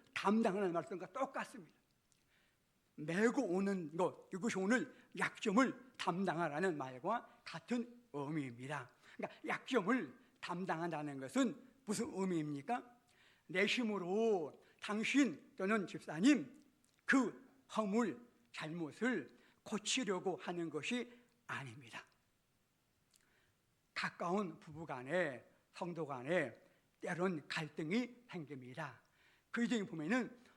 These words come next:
내가 사랑해서 그 단점, 약점을 고치려고 이렇게 열심을 내고 간섭하다가 갈등이 생기기도 합니다. 여러분, 약점을 지적하고 고쳐주는 것이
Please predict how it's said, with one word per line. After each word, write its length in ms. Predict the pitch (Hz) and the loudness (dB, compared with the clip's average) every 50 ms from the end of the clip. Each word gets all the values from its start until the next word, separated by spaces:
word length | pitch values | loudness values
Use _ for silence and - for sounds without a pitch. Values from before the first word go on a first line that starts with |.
| _ - | _ -6
내가 340 | 202 214 226 233 240 240 | -4 -2 0 0 0 -2
사랑해서 840 | 240 - - 269 277 269 254 240 226 - - 214 202 185 156 131 - - - - - _ | -2 -4 -4 -4 -4 -2 -2 -4 -4 -4 -2 0 0 0 0 -2 -6 -12 -20 -20 -12 _
그 320 | - 285 294 285 262 - | -2 0 2 2 2 0
단점, 580 | - - 233 220 220 - - - 254 220 165 - - - - | -2 -2 0 0 0 0 2 2 2 2 2 -2 -10 -10 -6
약점을 540 | 262 - - - - 277 254 240 277 233 311 - - - - - _ _ | -4 -4 -4 -2 0 4 6 6 6 6 4 0 -8 -18 -20 -20 _ _
고치려고 1000 | - 247 233 240 - 262 240 214 185 170 151 226 196 170 151 127 104 - - - - | -2 0 0 0 0 0 2 2 2 4 4 4 6 6 4 0 -4 -6 -12 -10 -10
이렇게 440 | 175 - - 170 214 262 269 - - - - _ _ _ - | -10 -4 2 2 2 2 2 -2 -8 -18 -20 _ _ _ -2
열심을 400 | 175 196 208 - - 269 247 226 | 0 2 2 2 2 2 2 2
내고 260 | 202 185 156 160 131 | 0 0 -2 -4 -6
간섭하다가 1040 | - - 180 196 160 160 190 190 185 185 180 170 - 180 170 170 165 156 139 123 - - - - - _ _ - | -6 -6 -6 -6 -6 -4 -4 -2 -2 -2 -2 -4 -2 -2 0 0 0 -2 -2 -4 -8 -14 -20 -20 -20 _ _ -8
갈등이 580 | - 175 175 156 - - 165 151 185 233 226 226 - - - _ | -4 -4 -4 -4 -4 -4 -2 0 0 0 0 -2 -6 -18 -20 _
생기기도 400 | - - 190 165 143 147 160 135 | -4 -2 -2 -2 -2 -4 -6 -4
합니다. 460 | 135 143 135 127 127 127 156 156 127 - - _ _ _ - _ _ - - - | -4 -6 -6 -6 -4 -4 -4 -4 -4 -6 -14 _ _ _ -20 _ _ -20 -8 -2
여러분, 340 | 175 170 180 208 180 - - - - - - | 0 4 4 4 2 2 -4 -10 -20 -8 -2
약점을 720 | 202 202 170 - - - - 233 214 247 254 214 156 135 - - _ _ - | -2 -2 -2 -2 -4 -2 0 2 4 4 4 4 0 -4 -8 -16 _ _ -6
지적하고 840 | - - 233 220 226 220 - - 190 170 214 202 156 - - - | -2 0 2 2 2 0 0 -4 0 4 4 4 4 2 -8 -16
고쳐주는 440 | - - - - 190 185 180 175 165 | -14 -10 -8 -6 -4 -2 -2 -2 -2
것이 360 | 151 151 - - 269 214 - | -2 0 2 2 2 2 2